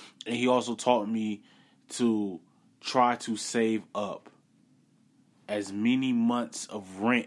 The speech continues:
as you possibly can, 'cause you'll never know, you know, you might get laid off, and at least you got your, your, your rent money, and at least you're gonna have a, a roof over your head, right?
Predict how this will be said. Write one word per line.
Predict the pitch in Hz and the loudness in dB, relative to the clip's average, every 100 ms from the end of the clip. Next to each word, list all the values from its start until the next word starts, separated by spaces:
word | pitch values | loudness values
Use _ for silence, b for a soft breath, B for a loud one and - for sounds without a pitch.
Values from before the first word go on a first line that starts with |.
| - | -6
as | 92 104 | -8 -6
you | |
possibly | 110 104 92 87 | -2 -4 -4 -12
can, | 82 143 131 110 | -4 0 0 0
'cause | 107 98 | -4 0
you'll | 117 120 | 2 2
never | 120 120 | 0 0
know, | 151 139 | 2 4
you | 120 | 2
know, | 120 120 | 2 0
you | 120 | 0
might | 117 120 | 0 -2
get | 113 | -4
laid | 113 117 120 | -2 -2 0
off, | 117 117 - | 0 0 -2
and | 104 104 95 B B B - | -4 -4 -6 B B B -2
at | 113 | 0
least | 131 131 | 2 2
you | |
got | 127 123 113 | 2 2 2
your, | 117 113 98 - | 0 0 -2 -10
your, | 104 107 101 | -4 -2 -2
your | - 107 101 | -4 -2 -4
rent | 95 135 156 | 2 4 4
money, | 117 113 113 110 | 0 0 0 -2
and | 107 95 | -4 -4
at | 101 | -2
least | 123 131 | -2 -2
you're | 117 | -2
gonna | 120 117 | 0 0
have | 101 | -4
a, | 92 - B B - | -6 -10 B B -8
a | 90 | -8
roof | 90 104 165 156 | -2 6 6 6
over | 104 98 | -4 -8
your | 95 85 | -6 -6
head, | 82 62 - _ - | -8 -10 -14 _ -4
right? | 110 120 | 0 0